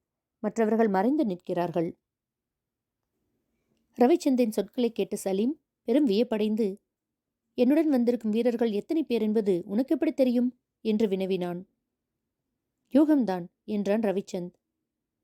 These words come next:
"இன்னும் என்ன யூகித்திருக்கிறாய்?" "தாங்கள் இங்கு வந்த காரணம்." "அதென்ன?" "ராணா இங்கு அடிக்கடி வருவது தங்களுக்கு தெரிந்திருக்க வேண்டும்.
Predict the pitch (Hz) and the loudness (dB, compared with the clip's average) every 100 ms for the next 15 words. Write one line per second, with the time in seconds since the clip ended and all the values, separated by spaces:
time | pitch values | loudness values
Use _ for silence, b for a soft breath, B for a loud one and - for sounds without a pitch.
0 | _ 233 302 302 233 233 220 220 196 190 | _ 2 4 4 2 2 0 -2 -6 -6
1 | 180 180 170 _ _ _ _ _ _ _ | -4 -4 -6 _ _ _ _ _ _ _
2 | _ _ - 247 247 208 202 190 202 214 | _ _ 2 2 4 0 0 -2 -2 -2
3 | 196 190 185 180 _ _ _ _ _ _ | -2 -2 -4 -8 _ _ _ _ _ _
4 | _ _ _ _ 208 196 262 269 269 - | _ _ _ _ 0 2 4 2 -2 -6
5 | _ _ _ _ _ _ _ _ _ _ | _ _ _ _ _ _ _ _ _ _
6 | 220 240 339 302 208 208 247 226 214 202 | 2 4 4 2 2 0 0 0 0 -2
7 | 208 208 196 196 190 196 196 254 233 196 | -2 -4 -4 -4 -4 -4 -2 0 0 -2
8 | 175 180 175 180 | -4 -4 -4 -8